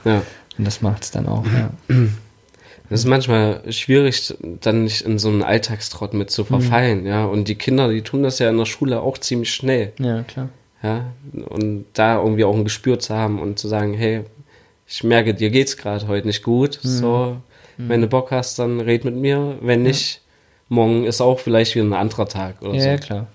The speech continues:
Speaker 1: Ja.
Speaker 2: Ja, genau. Ja, ich glaub, da hattest du schon einen ganz guten Zugang auf jeden Fall zu den Kiddies, so wie sich das, äh, anhört und
Speaker 1: Klar,
Speaker 2: anfühlt.
Speaker 1: ich bin ja jetzt auch voll, äh, im Instagram und so.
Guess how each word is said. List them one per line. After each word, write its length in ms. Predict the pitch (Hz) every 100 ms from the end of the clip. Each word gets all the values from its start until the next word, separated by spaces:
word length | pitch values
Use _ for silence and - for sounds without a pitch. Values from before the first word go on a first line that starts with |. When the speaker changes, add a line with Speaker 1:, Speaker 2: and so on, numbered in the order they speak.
| _
Speaker 1:
Ja. 60 | 110 98
Speaker 2:
Ja, 100 | - - _
genau. 160 | 139 135 - _ _ - - - - _
Ja, 120 | 175
ich 100 | 165
glaub, 160 | 143 143
da 100 | 147
hattest 280 | 139 143
du 40 | 143
schon 140 | 139
einen 80 | 139
ganz 200 | 131 127
guten 240 | 139 139 135
Zugang 400 | 151 147 120 110
auf 140 | 110
jeden 240 | - 120 117
Fall 320 | - 120 123
zu 120 | -
den 180 | 135 127
Kiddies, 300 | - 120 120
so 120 | 120
wie 60 | 120
sich 180 | 120 -
das, 380 | 127 - -
äh, 20 | 123 117
anhört 580 | - 123 117 120 123 -
und 180 | 120 -
Speaker 1:
Klar, 240 | 120 101
Speaker 2:
anfühlt. 120 | 110 107
Speaker 1:
ich 100 | -
bin 120 | 117
ja 60 |
jetzt 180 | 113 110
auch 140 | 101 117
voll, 440 | - 123 120 120 -
äh, 300 | 113 110 101
im 140 | 117
Instagram 920 | 113 127 - 135 - 117 110 120 131 143 139 -
und 140 | 120
so. 360 | 113 120 117 127